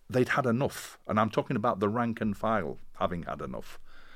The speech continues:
And I think that usually the impulse of those police officers was to go chase, track down and arrest. And I think, you know, that, that, that is what they're trained for.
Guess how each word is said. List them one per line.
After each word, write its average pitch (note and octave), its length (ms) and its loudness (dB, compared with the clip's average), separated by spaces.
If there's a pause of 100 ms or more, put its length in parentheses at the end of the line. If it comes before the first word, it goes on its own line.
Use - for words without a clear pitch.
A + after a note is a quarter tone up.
(180)
And G2 80 4
I G#2+ 40 8
think B2 220 2
that A#2+ 120 4
usually C3 680 4
the B2 260 6
impulse D#3 540 4
of G2 120 0
those A2+ 220 2
police G2+ 320 -2
officers F2 480 -2
was C#2+ 200 -6
to D#2+ 80 -2
go A2 320 4
chase, F2+ 640 -2 (420)
track - 360 6
down D#2+ 600 2
and E2+ 220 -2
arrest. - 540 -4 (240)
And D2+ 100 -4
I E2+ 40 -2
think, G#2 260 0
you B2+ 120 0
know, E2 220 2
that, F#2+ 180 0
that, A2 220 4
that A2+ 180 6
is - 140 -2
what - 120 -6
they're F#2 100 0
trained F#2+ 360 -2
for. - 200 -8